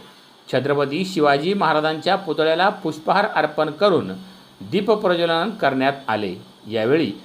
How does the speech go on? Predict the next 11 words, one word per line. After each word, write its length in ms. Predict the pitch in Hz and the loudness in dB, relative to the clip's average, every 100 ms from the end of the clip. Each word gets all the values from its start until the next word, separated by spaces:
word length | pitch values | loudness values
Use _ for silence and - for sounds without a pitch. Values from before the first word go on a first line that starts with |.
| - - | -18 -4
मोठ्या 340 | 165 185 208 | -2 2 2
संख्येने 600 | 208 190 180 185 202 220 | 2 -2 -2 0 0 -2
ट्रॅक्टर 480 | 254 143 131 151 143 | -4 -4 -4 -2 -4
चालक, 420 | 139 143 139 175 175 | -2 0 2 0 -2
मालक 440 | 117 113 143 151 107 | -2 0 0 -2 -6
उपस्थित 400 | 101 107 - - | -4 -4 -4 -6
होते. 500 | 120 123 196 - - - - - | -4 -2 -4 -6 -20 -20 -20 -4
पॉवर 240 | 123 123 135 | 2 4 2
ट्रॅक 300 | 139 160 160 143 | 2 -2 -2 -6
कंपनीच्या 720 | 135 131 143 143 135 165 214 269 - - - _ - | -4 -2 -2 -4 -2 0 0 -4 -18 -20 -20 _ -2
ट्रॅक्टरची 760 | 170 170 226 240 - 117 95 | 0 0 -2 -2 -4 -10 -10